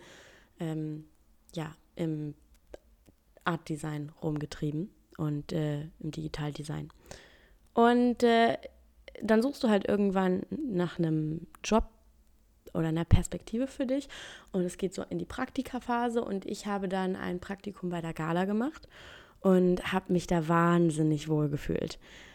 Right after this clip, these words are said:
Ich habe mich in dieser Moderedaktion sehr wohl gefühlt, ähm, das war zweitausendneun.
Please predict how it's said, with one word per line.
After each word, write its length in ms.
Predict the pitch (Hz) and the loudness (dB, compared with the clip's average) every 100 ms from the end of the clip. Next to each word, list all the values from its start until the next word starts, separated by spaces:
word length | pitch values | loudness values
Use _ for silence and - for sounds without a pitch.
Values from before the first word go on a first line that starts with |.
| - | -4
Ich 240 | 185 165 185 | 0 2 2
habe 240 | 185 - | 2 4
mich 320 | 185 175 - | 6 6 2
in 160 | - 190 | 2 4
dieser 420 | 180 170 170 180 - | 4 2 0 0 4
Moderedaktion 760 | 240 262 233 220 202 - 196 | 6 6 6 2 2 0 2
sehr 160 | 190 180 | 4 4
wohl 200 | 180 190 | 4 4
gefühlt, 580 | 180 - 170 175 170 - | 2 2 2 4 2 -2
ähm, 380 | 170 160 160 156 | 0 2 0 -2
das 180 | 165 | -6
war 140 | 170 - | -8 -8
zweitausendneun. 840 | - 165 175 165 156 160 190 190 | -6 -4 -2 -2 2 4 4 4